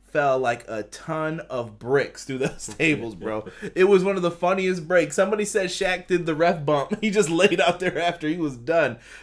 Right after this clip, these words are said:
Cody was down. Uh, eventually, though, this led to Red Velvet and Jade getting in the ring,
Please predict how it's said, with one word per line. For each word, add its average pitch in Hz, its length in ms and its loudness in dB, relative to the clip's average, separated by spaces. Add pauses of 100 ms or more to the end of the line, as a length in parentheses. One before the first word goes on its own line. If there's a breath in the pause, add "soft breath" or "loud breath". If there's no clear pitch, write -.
(100)
Cody 202 320 4
was 185 160 -2
down. 165 400 0 (360 loud breath)
Uh, 143 300 0
eventually, 175 640 -2
though, 147 220 0
this 151 200 -4
led 160 260 -2
to 165 200 -4
Red 160 300 -2
Velvet 165 420 -2
and 135 180 -8
Jade 151 300 -2
getting 147 220 -6
in 139 140 -8
the 127 80 -6
ring, 185 500 -4